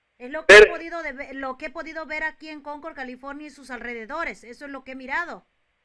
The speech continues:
Speaker 2: Sí, y por eso pongo yo en el Facebook, yo pongo, miren, aquí dice seis noventa y nueve, cinco noventa y nueve,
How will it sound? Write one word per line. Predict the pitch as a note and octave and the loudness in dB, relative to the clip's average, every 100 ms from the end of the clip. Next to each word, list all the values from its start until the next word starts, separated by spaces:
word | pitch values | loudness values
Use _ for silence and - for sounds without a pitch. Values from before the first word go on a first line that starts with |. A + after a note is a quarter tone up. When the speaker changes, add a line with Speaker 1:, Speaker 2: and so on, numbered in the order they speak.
| _ _ _ | _ _ _
Speaker 2:
Sí, | A3+ A#3 - | 8 8 4
y | D#3 | 0
por | - F3+ | 8 8
eso | G3+ - | 8 6
pongo | F#3 G3 | 6 6
yo | F3 F#3 | 8 8
en | E3+ | 6
el | C#3+ | 4
Facebook, | F3+ D#3+ D#3+ E3+ | 2 2 -2 0
yo | E3+ D#3+ | 4 6
pongo, | D#3 E3 E3 C#3+ - | 6 10 10 10 8
miren, | F#3+ A#3+ A#3+ - - - _ _ | 10 10 10 0 -20 -20 _ _
aquí | - | 0
dice | F#3+ G3+ A3+ A3 - - - - | 4 8 12 10 8 -18 -2 8
seis | F3 G#3+ | 8 8
noventa | G#3 F3+ D3 | 6 6 6
y | C#3 | 4
nueve, | C#3+ E3+ A3+ - - - | 8 8 8 2 -18 -12
cinco | - F#3 A3 | -4 4 8
noventa | G3 D#3+ C#3+ B2+ | 10 10 8 6
y | C3 | 6
nueve, | D3 E3+ - | 10 10 8